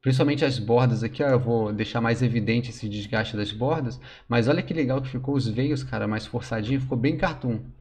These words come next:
E os livros, né, que eu vou dar uma acendida neles ali, que ele dá uma escurecida. E as, as moedinhas eu preciso botar uma luz talvez só pra elas, pra poder deixar bem brilhosona igual o concept.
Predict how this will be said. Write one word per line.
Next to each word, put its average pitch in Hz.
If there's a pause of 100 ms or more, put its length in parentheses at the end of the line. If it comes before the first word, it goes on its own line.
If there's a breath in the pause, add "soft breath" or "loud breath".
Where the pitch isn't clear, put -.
(580 loud breath)
E 156
os 180
livros, 175
né, 156
que 151
eu 139
vou 143
dar 139
uma 143
acendida 135
neles 131
ali, 127
que 131
ele 135
dá 135
uma 143
escurecida. 135 (440 soft breath)
E 117
as, 113
as 113
moedinhas 120
eu 131
preciso 131
botar 123
uma 127
luz 127
talvez 127
só 147
pra 147
elas, 135
pra 143
poder 131
deixar 131
bem 127
brilhosona 147
igual 120
o 135
concept. 107